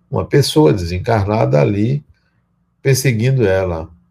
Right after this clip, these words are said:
Perseguindo, querendo prejudicar. E eu, encarnado, me pediu ajuda. Eu, desencarnado, falei o seguinte, "Eu vou conversar com o desencarnado." Falou, "Vem cá,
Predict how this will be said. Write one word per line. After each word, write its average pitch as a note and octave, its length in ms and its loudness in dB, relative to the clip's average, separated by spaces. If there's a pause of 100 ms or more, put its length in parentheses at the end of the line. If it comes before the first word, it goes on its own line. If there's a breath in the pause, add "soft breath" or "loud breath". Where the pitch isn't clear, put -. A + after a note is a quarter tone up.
(1160)
Perseguindo, A#2 800 -2
querendo B2 320 2
prejudicar. B2+ 800 -2 (760)
E C3 200 0
eu, D#3+ 320 2
encarnado, C3 560 -4
me G3 120 -4
pediu F3+ 340 -4
ajuda. C3 540 -2
Eu, F#3+ 180 4
desencarnado, A2+ 760 -6
falei D#3 180 -10
o - 20 -14
seguinte, D3 160 -8
"Eu C#3 60 -4
vou D#3 100 -8
conversar D3+ 380 -4
com C3+ 160 -8
o B2+ 60 -6
desencarnado." A#2 420 -6
Falou, E3 220 -8
"Vem E3 100 -6 (100)
cá, G2+ 260 -6